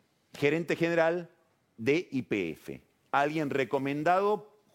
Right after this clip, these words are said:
curiosamente, por el sector privado, por Miguel Galucho, un hombre Galucho que preside una empresa privada, Vista, y que tiene una relación, o la tenía por lo menos hasta ahora, pésima con Alberto Fernández y Alberto Fernández con él, bueno,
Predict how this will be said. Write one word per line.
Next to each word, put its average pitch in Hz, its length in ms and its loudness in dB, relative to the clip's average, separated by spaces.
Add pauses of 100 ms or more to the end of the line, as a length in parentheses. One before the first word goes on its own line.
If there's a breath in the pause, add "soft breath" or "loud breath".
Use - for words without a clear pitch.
(140)
curiosamente, 277 600 -2
por 165 180 0
el 156 100 0
sector 160 360 -2
privado, 190 560 0
por 127 140 -2
Miguel 143 280 0
Galucho, 190 500 0 (520 soft breath)
un 185 220 4
hombre 185 320 2
Galucho 170 520 2
que 131 160 2
preside 139 360 -2
una 135 100 -2
empresa 139 380 -2
privada, 196 440 2
Vista, 190 480 -4 (580 loud breath)
y 156 100 -2
que 160 140 2
tiene 220 200 0
una 185 100 4
relación, 175 640 2
o 143 140 2
la 131 160 4
tenía 160 320 0
por 131 100 0
lo 131 80 2
menos 165 240 -4
hasta 123 200 -2
ahora, 160 280 0
pésima 143 560 -2 (320 soft breath)
con 117 160 0
Alberto 135 340 0
Fernández 185 480 -2
y 123 40 2
Alberto 139 300 0
Fernández 165 380 -4
con 254 160 0
él, 294 80 2
bueno, 202 280 0